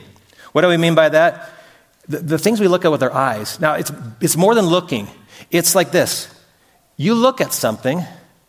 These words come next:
but then you linger with the look,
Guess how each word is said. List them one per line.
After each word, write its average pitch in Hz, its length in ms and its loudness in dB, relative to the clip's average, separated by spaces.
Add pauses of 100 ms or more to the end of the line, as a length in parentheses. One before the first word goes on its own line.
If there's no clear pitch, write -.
(760)
but 139 220 -2
then 214 240 4
you 226 140 4
linger 196 440 2
with 123 240 -2
the 120 100 0
look, 113 360 -2